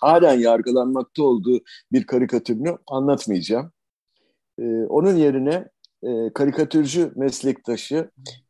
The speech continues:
e, Can Baytak'ın, e, yine Zehra Ömeroğlu ile dayanışma adını çizip paylaştığı bir karikatüre birlikte bakalım istiyorum.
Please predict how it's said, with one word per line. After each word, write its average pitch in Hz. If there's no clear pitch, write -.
e, 107
Can 147
Baytak'ın, 143
e, -
yine 113
Zehra 113
Ömeroğlu 113
ile 104
dayanışma 127
adını 107
çizip -
paylaştığı 107
bir 110
karikatüre 101
birlikte 95
bakalım 95
istiyorum. 92